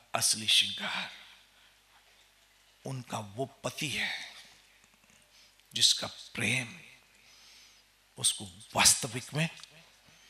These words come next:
सुंदर कर देता है। ये पार्लर वालर तो सिर्फ ठीक है, है, ठीक है। अब राधा रानी कैसी हो गई?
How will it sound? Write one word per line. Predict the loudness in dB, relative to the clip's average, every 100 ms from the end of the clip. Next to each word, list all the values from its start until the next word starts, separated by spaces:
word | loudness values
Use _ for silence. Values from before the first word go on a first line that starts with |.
| -20 -20 -20 -20 -4
सुंदर | 4 8 8 8 2 0 0
कर | -2 -8
देता | -10 -10 -12 -12 -10
है। | -10 -10 -14 -18 -20 -20 -20 -20 -20 -20 -20 _ -20 _ _ _ _ _ _ _ _ _ -20 -20 -20 -20 -20 -20 -20 -20 -20
ये | -18 -12
पार्लर | -8 -4 -4
वालर | -4 -4 -4
तो | -6 -4
सिर्फ | -4 -4 -10 -16 -20 -20 -20 -20 -20 _
ठीक | -10 -10
है, | -12 -16 -18 -14
है, | -6 -6 -6 -10
ठीक | -12
है। | -14 -18 -20 -20 -20 _ _ _ _ _ _ _ _ _ _ _ -20 -20 -20 -20 -20 _ _ _ _ -20 -20 -20 _ _ _ _ _ _ _ _ -4
अब | -4 -4
राधा | -4 -2 -2
रानी | -4 -4 -6
कैसी | -4 -2 -2
हो | -2 -6
गई? | -8